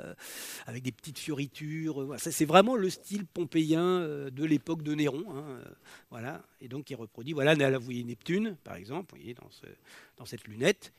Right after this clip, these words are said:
Et là, vous reconnaissez Hercule, euh, contre le lion de Némée. Et Auguste. Alors Auguste, au-dessus de la porte, qui permet d'accéder à la loggia,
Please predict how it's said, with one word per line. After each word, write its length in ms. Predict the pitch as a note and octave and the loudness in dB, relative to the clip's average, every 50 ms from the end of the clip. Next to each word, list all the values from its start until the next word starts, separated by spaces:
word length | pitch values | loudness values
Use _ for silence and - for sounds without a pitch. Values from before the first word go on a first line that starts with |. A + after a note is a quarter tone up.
| _ _ | _ _
Et 80 | C3+ B2+ | 0 2
là, 100 | D3 F3+ | 2 4
vous 140 | E3 D#3 | 2 0
reconnaissez 400 | C#3 - D3+ C3 C3+ B2+ - A3 | -4 -4 -6 -4 -4 -4 2 4
Hercule, 420 | A3+ F3+ - - - G3 A3 A#3 G#3 | 4 4 4 0 -6 -6 -4 0 0
euh, 120 | E3+ D#3 | 0 -2
contre 260 | D3+ - C#3+ - F3 | -2 -6 -8 -8 -4
le 80 | E3+ E3 | -4 -2
lion 140 | D3+ E3 F#3 | -2 -2 -2
de 60 | F#3+ | -2
Némée. 280 | G3 F#3+ F3 D#3+ F3 - _ _ - - - - - _ _ _ _ _ _ _ _ _ _ _ _ _ _ _ _ _ _ _ _ _ _ _ _ _ _ _ _ _ _ - - - - - - - | -2 0 0 0 -2 -4 _ _ -20 -20 -20 -20 -20 _ _ _ _ _ _ _ _ _ _ _ _ _ _ _ _ _ _ _ _ _ _ _ _ _ _ _ _ _ _ -20 -20 -20 -18 -18 -14 8
Et 240 | - G3+ C4 D4 A#3+ - | 12 12 12 12 12 8
Auguste. 520 | - D4 B3+ B3 B3+ A3 - - - - - - | 6 6 6 6 4 4 2 -4 -8 -6 2 4
Alors 160 | - - - | 4 4 4
Auguste, 480 | - C4+ A#3 G#3+ A#3 D4 G4 - - - | 4 2 4 6 8 6 6 6 2 -4
au-dessus 240 | - F#3+ - A#3 G#3 | -8 -6 -4 4 8
de 60 | F#3 | 8
la 80 | E3+ | 8
porte, 340 | - C#4 E4 - - - - _ - _ _ | 8 8 4 2 2 -6 -20 _ -20 _ _
qui 140 | - F#3 D#3 | -8 -6 6
permet 280 | - F#3+ F3 G3 G3 | 6 8 8 10 8
d'accéder 320 | F3 E3 D#3 - F#3+ F#3 E3+ | 8 8 6 8 10 12 12
à 20 | |
la 80 | D#3+ D#3+ | 12 12
loggia, 280 | E3 E3 F3+ C#4 D#4+ | 8 6 4 4 4